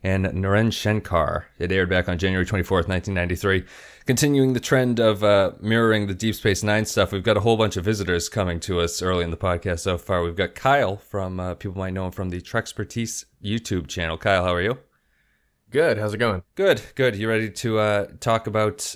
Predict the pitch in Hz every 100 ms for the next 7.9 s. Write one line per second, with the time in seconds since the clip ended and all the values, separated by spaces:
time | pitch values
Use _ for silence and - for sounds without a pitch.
0 | - 98 113 - 117 107 117 120 127 123
1 | 123 120 120 113 123 135 139 139 - _
2 | _ _ _ - 135 131 120 127 117 110
3 | 107 101 95 90 85 95 90 92 87 87
4 | _ 127 131 131 123 - 135 131 131 127
5 | 120 120 117 113 - 135 143 139 143 143
6 | - 151 135 - 135 127 117 - 113 104
7 | 101 110 135 135 110 - 120 110